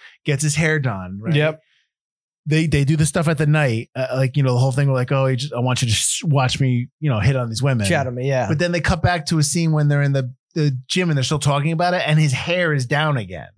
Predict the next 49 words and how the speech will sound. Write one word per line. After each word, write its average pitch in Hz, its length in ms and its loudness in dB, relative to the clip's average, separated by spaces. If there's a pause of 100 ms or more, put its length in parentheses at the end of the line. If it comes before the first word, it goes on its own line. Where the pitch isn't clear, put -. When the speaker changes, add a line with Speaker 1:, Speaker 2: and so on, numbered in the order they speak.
(140)
Speaker 1:
So 139 200 -2
I 180 200 2
think 170 560 -4
that 127 160 -4
they, 135 140 -4 (120)
that 131 220 -4
was 127 140 -2
out 113 100 -2
of 92 80 -6
order. 98 540 -4
Speaker 2:
Oh, 147 160 0
okay. 131 320 -4
Speaker 1:
So, 120 160 0
uh, 107 220 -6
which 135 200 -2
is 147 140 -2
interesting. 98 400 -8
I'm, 98 160 -6 (240)
I 113 100 -4
don't 110 80 -2
know 107 80 0
why 101 200 0
they, 92 220 -2
maybe 101 200 -2
they 87 180 -6 (180)
put 110 140 -4
that 101 160 -2
in 139 120 0
like 143 160 0
that. 139 180 0
I 123 100 0
don't 113 120 -4
know 185 40 -2
Speaker 2:
Maybe 156 140 0
Speaker 1:
why. 139 80 0
Speaker 2:
just 139 160 -2
for, 131 200 -2
like, 120 200 -4 (320)
Speaker 1:
Maybe. 143 140 2
Speaker 2:
more, 113 180 -6 (160)
what, 135 240 -4
better 127 160 0
with 113 80 -6
the - 80 -10
beats. 127 420 -4
Speaker 1:
Maybe 135 140 2
they 123 160 4
wanted 117 260 2
to, 107 160 2